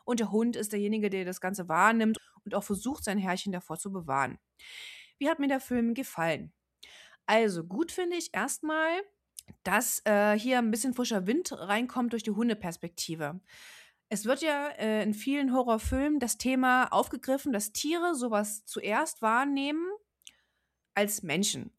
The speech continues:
Und, äh, ich find's daher gut, dass man die Perspektive hier auch bedient. Dass der Hund es quasi zuerst wahrnimmt, im Gegensatz zu seinem Besitzer, der das, wie gesagt, <laughs> erst zu raffen scheint, als es schon total zu spät ist. Wie man sich dann auch, äh, irgendwie schon denken kann, wenn man den Film sieht, dann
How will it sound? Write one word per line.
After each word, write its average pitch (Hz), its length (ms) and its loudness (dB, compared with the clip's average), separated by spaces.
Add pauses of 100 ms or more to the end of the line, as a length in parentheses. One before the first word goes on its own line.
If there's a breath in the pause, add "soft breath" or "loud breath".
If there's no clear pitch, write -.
Und, 294 420 4 (100)
äh, 226 280 2
ich 233 100 -6
find's 269 200 -4
daher 226 200 0
gut, 226 220 -6
dass 269 80 -6
man 240 160 2
die 233 60 -6
Perspektive 226 580 -6
hier 220 240 0
auch 208 80 -4
bedient. 190 580 0 (320 loud breath)
Dass 208 120 -4
der 208 120 0
Hund 294 220 0
es - 300 -8 (320)
quasi 214 400 2
zuerst 214 420 -2
wahrnimmt, 247 380 0
im 214 100 0
Gegensatz 220 340 0
zu 220 60 -4
seinem 190 260 -4
Besitzer, 202 440 0
der 185 120 -4
das, 185 320 -4
wie 202 60 -8
gesagt, 180 320 -2
<laughs> - 20 -2
erst - 560 -2
zu 254 120 -2
raffen 240 320 6
scheint, 226 420 0
als 208 160 -2
es 208 140 0
schon 208 180 0
total 196 260 -4
zu 175 80 -6
spät - 300 -10
ist. - 380 -14 (520 loud breath)
Wie 220 120 0
man 269 200 2
sich - 440 -2
dann 247 180 0
auch, - 240 -4
äh, 214 220 2
irgendwie 220 200 0
schon 254 160 0
denken - 220 0
kann, 220 100 -2
wenn 196 120 0
man 190 140 -2
den 196 140 -4
Film 220 280 0
sieht, 226 160 -4
dann 202 180 -6